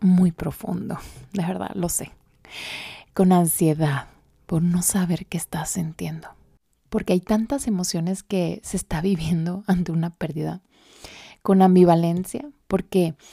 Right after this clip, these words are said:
entre que amas que la persona esté descansando en paz y esté en mejor vida, y entre que odias que esa persona ya no está contigo, para que vea contigo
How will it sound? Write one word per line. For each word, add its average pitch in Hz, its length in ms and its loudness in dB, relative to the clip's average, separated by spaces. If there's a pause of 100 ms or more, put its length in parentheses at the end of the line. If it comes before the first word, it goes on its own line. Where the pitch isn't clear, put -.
(240)
entre 202 420 4
que 190 140 2
amas 226 320 0
que 220 100 -4
la 190 100 0
persona 170 460 -2
esté 175 240 -2
descansando 165 720 -2
en 156 140 -2
paz - 300 -12
y 175 80 -2
esté 160 180 -4
en 175 100 0
mejor 175 300 -2
vida, 160 340 -6 (760)
y 208 180 10
entre 202 320 6
que 202 340 0 (140)
odias 214 600 6
que - 120 -4
esa 180 200 0
persona 180 480 -2
ya 170 280 2
no 175 160 2
está 180 320 -4
contigo, 160 840 -4 (340)
para 165 240 0
que 170 300 0
vea 165 380 0
contigo 170 840 -4